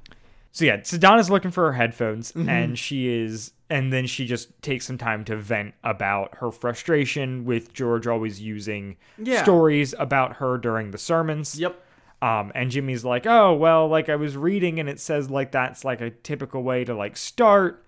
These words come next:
Speaker 2: Yeah.
Speaker 1: Um, but that, like, he'll grow out of it eventually, and Donna's like, "Oh," y-, y-, yeah, Jimmy's like, "You just gotta kinda bear with him for a while," and Donna's like, "Okay, cool, thanks, Jimmy," and leaves, and Lawrence is like, "Oh, look at you, man, you sounded like your dad there," and Jimmy's like, "Okay,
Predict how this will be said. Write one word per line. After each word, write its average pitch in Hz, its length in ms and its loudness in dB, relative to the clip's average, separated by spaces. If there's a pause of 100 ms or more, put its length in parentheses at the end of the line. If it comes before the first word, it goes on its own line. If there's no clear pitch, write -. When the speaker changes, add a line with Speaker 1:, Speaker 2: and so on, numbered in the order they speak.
Speaker 2:
Yeah. 127 480 0
Speaker 1:
Um, 123 100 0
but 120 140 -4
that, 131 220 -2
like, 120 220 -4
he'll 143 180 -2
grow 131 280 0
out 127 220 4
of 123 140 -2
it 123 100 -2
eventually, 120 920 -2
and 104 440 -8
Donna's 113 380 -6
like, 110 580 -8 (220)
"Oh," 160 280 -4 (140)
y-, 156 440 -8
y-, 131 120 -8 (200)
yeah, 117 180 -4
Jimmy's 110 300 -10
like, 110 160 -6
"You 120 60 -8
just 123 160 -10
gotta 110 200 -2
kinda 113 220 -8
bear 104 240 -6
with 98 180 -8
him 104 100 -16
for 107 180 -10
a 101 40 -6
while," 98 460 -8
and 117 100 -20
Donna's 113 300 -14
like, - 160 -10
"Okay, 202 440 -2 (640)
cool, 180 300 0
thanks, 165 340 -4
Jimmy," 151 520 -8
and 139 200 -8
leaves, 131 440 -2
and 120 200 -10
Lawrence 120 300 -4
is 110 100 -12
like, 107 220 -4
"Oh, 160 180 4
look 196 140 0
at 165 160 -4
you, 214 160 0
man, 147 260 0
you 131 120 -6
sounded 151 420 -2
like 147 260 -4
your 120 100 -4
dad 156 420 -2
there," 95 400 -4
and 107 100 -14
Jimmy's 101 240 -10
like, 95 220 -8
"Okay, 147 480 0